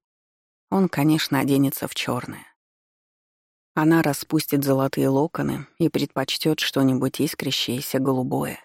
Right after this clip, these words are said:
Истинно ангел с демоном. Оба породистые, знатные, первокровные до костного мозга. Будто созданные друг для друга. Я сплюнула горечь прямо на пол в спальне.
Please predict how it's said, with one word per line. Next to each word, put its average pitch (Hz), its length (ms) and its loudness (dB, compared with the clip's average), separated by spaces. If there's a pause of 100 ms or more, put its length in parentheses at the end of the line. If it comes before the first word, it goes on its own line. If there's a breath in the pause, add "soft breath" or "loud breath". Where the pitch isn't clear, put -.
(960)
Истинно - 580 2
ангел 156 460 6
с 147 80 0
демоном. 139 640 -2 (320)
Оба 175 260 0
породистые, 147 720 0
знатные, 143 600 0
первокровные 135 800 0
до 131 140 0
костного 143 460 0
мозга. 139 400 0 (680)
Будто 175 320 0
созданные 151 640 2
друг 143 280 0
для 139 160 2
друга. 131 480 -4 (1160)
Я 208 140 2
сплюнула 170 540 4
горечь 160 400 0
прямо 139 280 2
на 139 160 2
пол 135 160 -2
в - 80 -10
спальне. 143 560 -8